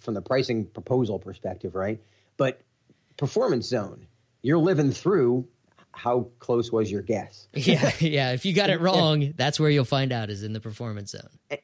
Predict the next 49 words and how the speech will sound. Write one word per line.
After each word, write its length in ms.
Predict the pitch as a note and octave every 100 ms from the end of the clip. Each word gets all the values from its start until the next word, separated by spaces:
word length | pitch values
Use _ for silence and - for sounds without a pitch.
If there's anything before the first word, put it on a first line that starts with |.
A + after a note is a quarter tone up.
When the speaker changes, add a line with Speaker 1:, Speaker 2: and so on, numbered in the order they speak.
| -
Speaker 1:
and, 100 | E3+
and 120 | F#3
both 200 | D#3 F#3
sides 240 | F3+ B2 -
feel 180 | C3 G#2
that 220 | F#2+ G2
because 320 | A2 A2 G2
you 200 | A#2 A#2
may 80 | A#2
not 180 | A2 G2+
have 180 | G#2+ F2+
enough 240 | F#2 F2+
funding. 520 | - E3 D#3+ D#3+ D3+
You 160 | C3 A2+
may 120 | A2+
have, 280 | G#2+ G2 F2+
you 80 | G#2+
know, 40 |
you 100 | F#2+
have 120 | G2+ G2
to 60 |
do 100 | G2+
equitable 340 | - - F2+ F2+
adjustments. 560 | E3+ D3+ D3 C#3 C3
You 60 | A2+
may 140 | G#2+
just 120 | G2+ G2
Speaker 2:
Right. 20 |
Speaker 1:
have 120 | G2
to 80 | G#2+
do 200 | F#2+ G2+
all, 140 | G#2+ A2
it, 120 | A#2
there's 180 | E3+ -
so, 260 | F#3+ D#3+ - _ -
understand 540 | E3 E3 - F3 D#3+ C3+
that, 160 | A#2 -
that 220 | G#2 A2 G2+ F#2+ - -
the 80 | G#2
performance 420 | A2 B2+ D#3 C3+
zone 140 | B2+ A2+
is 80 |
where 100 | A2
a 40 | G#2
lot 160 | G#2
of 40 | G2+
this 100 | F#2
comes 200 | - F#2
up. 140 | F#2+